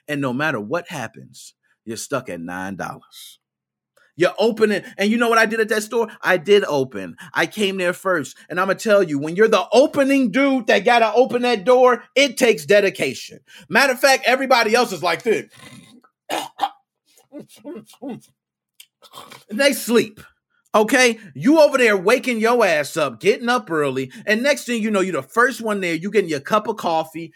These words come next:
you cold, it's barely any cards out. You opening up the store, and you setting everything up, getting everything ready. Do you know how I felt? I gotta come in, the alarm goes off. I gotta hit the alarm. I gotta go set up. I get my coffee going. I get, yeah, yeah, that take work.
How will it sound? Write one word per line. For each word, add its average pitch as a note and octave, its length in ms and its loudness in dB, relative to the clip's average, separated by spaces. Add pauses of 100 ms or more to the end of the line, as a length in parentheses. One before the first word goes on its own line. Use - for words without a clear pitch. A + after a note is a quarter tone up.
(120)
you A#3+ 220 -4
cold, F#3+ 460 2
it's F3+ 140 -6
barely F#3 360 2
any A3+ 180 -2
cards F3+ 460 0
out. C3 260 -2 (200)
You A3 220 -2
opening B3+ 480 2
up G#3+ 180 0
the F#3 100 0
store, D#3+ 520 2 (160)
and F#3 120 -2
you A#3 120 0
setting G#3+ 360 -2
everything F#3 540 -2
up, D3+ 160 0
getting F#3 200 2
everything D#3+ 440 -2
ready. C3+ 260 -4 (160)
Do A3+ 60 -2
you C#4 100 0
know D4 120 4
how B3+ 180 2
I A#3+ 60 0
felt? B3 340 -2 (100)
I A#3 100 2
gotta A#3+ 220 2
come B3+ 260 2
in, G#3 140 2
the F3+ 100 0
alarm G3+ 380 4
goes E3+ 220 -2
off. D3+ 180 0
I G3+ 80 0
gotta F#3 160 -4
hit G3 260 -2
the F#3 100 -2
alarm. F#3 600 0 (220)
I A3 80 4
gotta G#3+ 180 2
go F#3+ 180 0
set G#3 280 0
up. G3+ 100 0
I A3+ 80 0
get G#3+ 160 -4
my D#3 100 -6
coffee G#3 440 -4
going. G3+ 380 -6 (200)
I C4+ 120 -6
get, C4+ 220 -14
yeah, A#3+ 500 2 (440)
yeah, C4+ 240 2
that C4 180 2
take B3+ 200 0
work. G3 420 0